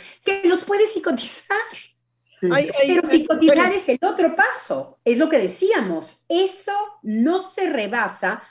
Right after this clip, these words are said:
Speaker 1: por la organización psíquica.
Speaker 3: Sí, pero hay, hay, digamos, que tener la, la, ¿cómo se puede decir esto? La prudencia en que no hagamos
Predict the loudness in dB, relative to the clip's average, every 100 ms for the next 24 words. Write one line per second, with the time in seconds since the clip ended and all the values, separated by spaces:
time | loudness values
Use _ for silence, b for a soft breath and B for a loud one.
0 | _ 0 2 0 -2 -8 -10 -6 -6 -6
1 | -6 -6 -6 -10 -14 _ _ _ _ _
2 | _ _ _ _ _ _ _ _ _ _
3 | _ _ _ _ _ -4 0 0 4 4
4 | 6 4 0 -2 -4 -4 -4 -6 -6 -6
5 | -6 -8 -6 -6 -4 -4 -2 -2 -6 -14
6 | -8 -4 -2 -2 -2 -4 -6 -6 -4 -4
7 | -4 -6 -10 _ _ _ _ _ -8 -6
8 | -8 -4 -2 0 -2 -4 -8 -6 -6 -6
9 | -8 -8 -8 _ _ _ 2 2 0 -4
10 | -4 -2 -2 -2 -4 -6 -6 -4 -6 -12
11 | _ _ _ -2 -2 -2 -4 -4 -4 -10
12 | _ _ -8 -2 0 0 -2 -4 -4 -6
13 | -8 -12 -18 _